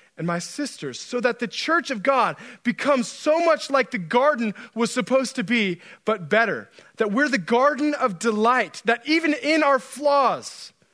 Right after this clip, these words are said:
the blood of Christ speaks a better prophetic word, so that we speak into each other,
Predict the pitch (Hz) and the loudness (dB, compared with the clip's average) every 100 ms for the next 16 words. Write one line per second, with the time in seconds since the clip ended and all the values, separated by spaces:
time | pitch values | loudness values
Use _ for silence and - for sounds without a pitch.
0 | _ _ _ _ _ _ 180 156 254 277 | _ _ _ _ _ _ -4 2 2 2
1 | - - 262 226 185 - - 226 - 185 | -2 -6 -2 0 -2 -8 -8 -6 -6 -12
2 | _ 226 254 - 202 - 214 185 190 202 | _ 0 0 -2 -8 -6 -4 -4 -4 -4
3 | 156 - - - 190 175 156 - - 254 | -4 -8 -18 -10 -8 -8 -12 -14 -10 -6
4 | 226 - 214 226 196 165 - 143 104 90 | -6 -4 -4 -2 -4 -6 -8 -10 -10 -14